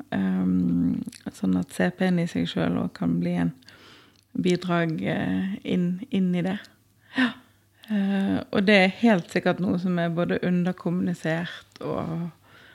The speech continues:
ja, lite snakket om, rett og slett. At det kan være en, en vanske. Eh, og det vet jo vi som har vokst opp, <laughs> eh, på syttitallet og senere, sant? At, eh,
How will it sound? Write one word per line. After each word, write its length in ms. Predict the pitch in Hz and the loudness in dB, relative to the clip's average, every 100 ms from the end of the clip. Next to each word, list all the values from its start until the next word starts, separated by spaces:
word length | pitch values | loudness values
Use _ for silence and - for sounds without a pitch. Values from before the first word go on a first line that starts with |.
| - _ | -20 _
ja, 120 | - - - - | -2 -2 -4 -6
lite 360 | - 190 185 - | 0 2 0 -8
snakket 460 | 202 185 180 - - | -6 -4 -4 -6 -4
om, 200 | 175 196 208 | -2 -2 -4
rett 180 | 202 - | -6 -6
og 60 | |
slett. 280 | - 208 - - - - | -6 -8 -12 -20 -20 -12
At 160 | 190 - | -10 -8
det 260 | 190 190 | -6 -6
kan 220 | - 185 180 | -4 -6 -4
være 300 | 185 190 196 | -4 -4 -2
en, 320 | 185 180 175 - - _ _ - _ - _ | -2 -4 -6 -12 -20 _ _ -20 _ -20 _
en 160 | - 196 | 2 4
vanske. 480 | 185 180 - - 202 - _ _ - - - - - - | 4 2 -2 -4 -6 -6 _ _ -20 -20 -20 -20 -20 -12
Eh, 640 | - 202 196 196 196 196 - | -2 0 2 2 2 0 -2
og 160 | - | 2
det 140 | 202 220 | 4 6
vet 200 | 208 208 | 6 6
jo 80 | 185 | 4
vi 160 | 196 | 4
som 160 | 190 185 | 4 2
har 80 | 180 | 2
vokst 300 | 175 180 - | 2 -2 -4
opp, 300 | 175 - - - - - | -8 -8 -18 -18 -16 -8
<laughs> 120 | - 170 - - 214 247 247 - - - - | -6 -6 -2 0 2 2 -2 -10 -14 -16 -10
eh, 720 | 220 185 180 175 - 180 190 190 - - - | -2 2 2 2 2 2 2 0 -4 -12 -14
på 180 | - 190 180 180 - - - - _ - 214 | -2 2 2 0 -6 -14 -16 -16 _ -10 -2
syttitallet 600 | 202 190 - 180 180 185 | -2 0 0 2 6 6
og 40 | |
senere, 440 | 185 180 185 180 185 | 6 4 4 4 2
sant? 300 | 202 202 202 196 | 2 2 2 -2
At, 280 | - _ 185 | -6 _ -2
eh, 220 | 185 | 0